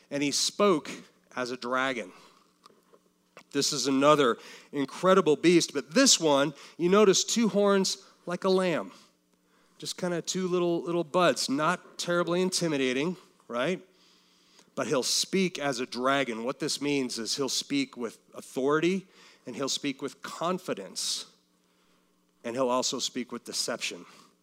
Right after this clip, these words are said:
This is what he's talking about. Notice one thing about this beast. What do all the other beasts have in common? Crowns. All the other beasts had crowns in common. This one does not have crowns, meaning the crowns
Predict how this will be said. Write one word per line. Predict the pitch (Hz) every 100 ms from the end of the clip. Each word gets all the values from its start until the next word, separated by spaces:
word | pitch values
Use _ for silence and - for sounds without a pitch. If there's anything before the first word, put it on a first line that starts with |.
| -
This | 113
is | 123 117
what | 120
he's | 117
talking | - 135 127 123
about. | 123 123
Notice | 185 233 -
one | 208 208
thing | 202 196
about | 185 170
this | 208 208
beast. | - 139 - - - -
What | -
do | 214
all | 202
the | 196 196
other | 190
beasts | 180 185 -
have | 190 170
in | 165
common? | 156 175 180 151 95 _ _ _ _ _ _ _ _ _
Crowns. | - 165 151 107 85 - - - _ _ _ _ _ _ _ _ _ _ -
All | 143
the | 196
other | 208
beasts | 190 202 -
had | 190 165
crowns | - 190 208 214 156
in | 135
common. | 139 131 104 - - -
This | 196 233
one | 247
does | 220 170
not | 196 208 220
have | 220 208 180
crowns, | - 180 151 123 143
meaning | 233 233 165
the |
crowns | 147 - 214 233 220 190 -